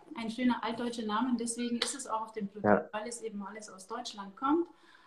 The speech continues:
Speaker 1: Es ist vegan, es ist sehr gut verträglich. Also ich bin begeistert und ich hoffe und wünsche Ihnen ganz viel Glück, dass Sie da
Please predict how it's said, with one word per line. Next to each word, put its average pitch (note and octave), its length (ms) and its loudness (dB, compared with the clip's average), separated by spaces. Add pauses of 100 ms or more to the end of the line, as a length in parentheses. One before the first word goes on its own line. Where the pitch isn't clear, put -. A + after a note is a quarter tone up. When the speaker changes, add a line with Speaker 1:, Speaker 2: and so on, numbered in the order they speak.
(120)
Speaker 1:
Es G#3 200 -4
ist A3+ 180 -6
vegan, G#3+ 560 2
es G#3+ 140 -6
ist - 160 -4
sehr G#3 140 0
gut G3+ 160 -4
verträglich. G3 540 -4
Also G3 220 -4
ich G3+ 140 -8
bin G3+ 160 0
begeistert G#3 640 -2
und G#3 240 -2
ich - 180 -20
hoffe G#3 520 -6
und G3 240 -10
wünsche A3+ 240 -6
Ihnen G3 200 -12
ganz G3 220 -12
viel A3 140 -16
Glück, A3 280 -12
dass G3+ 200 -12
Sie G3+ 200 -10
da F#3+ 300 -6